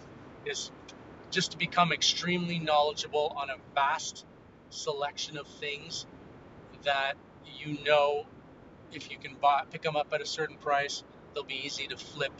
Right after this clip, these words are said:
for a profit, okay? And, um, you know, guys, at the end of the day,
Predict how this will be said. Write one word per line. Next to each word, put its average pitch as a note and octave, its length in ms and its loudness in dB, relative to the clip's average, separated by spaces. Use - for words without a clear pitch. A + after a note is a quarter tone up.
for C#3+ 140 -6
a - 40 -8
profit, B2 460 0
okay? B2+ 260 -4
And, C3 400 -4
um, C3 300 2
you D3 60 -6
know, D3+ 80 0
guys, E3+ 280 6
at F3 80 -14
the E3 80 -2
end E3+ 100 0
of F3 80 -4
the E3+ 80 -6
day, D#3 440 2